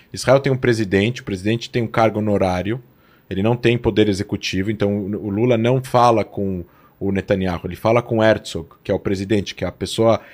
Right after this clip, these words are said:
é a representação máxima do país. O governo, representação máxima de Estado e não de governo. É que nem se tivesse um rei aqui, porque não tem. Então, representação máxima de Estado e governo é o presidente da República.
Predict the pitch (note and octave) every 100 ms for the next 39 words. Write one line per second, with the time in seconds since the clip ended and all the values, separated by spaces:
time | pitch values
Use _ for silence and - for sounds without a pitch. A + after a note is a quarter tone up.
0 | - - B2+ B2 B2 A#2 G#2+ G#2 G#2 -
1 | G#2 G2 G2 F#2+ F2+ F2 F2 E2+ A2+ -
2 | - G2+ F#2 G2 G#2+ A#2 B2 G#2 - -
3 | _ G2+ G2 G2+ G#2+ G#2 A2+ A#2+ B2 B2
4 | G2+ G2+ - C3 D#3+ D#3+ F3+ B2 B2 C3
5 | C3+ A2+ G#2+ D#2+ D2+ - - G2 - D#3+
6 | E3+ - D#3 C#3 C3+ B2+ C#3 A2 G#2+ F2
7 | - D2+ - - - _ G#2+ B2+ A#2+ D#2
8 | - _ _ _ - - G2+ A2 G#2+ -
9 | G#2+ - G2+ A2 A2 - A#2+ A2+ - A2
10 | G2+ - A2 A#2+ C#3 B2 D3+ E3 D#3+ D#3+
11 | D3 D#3 D#3 D#3+ A#2 F#2 E2+ D#2+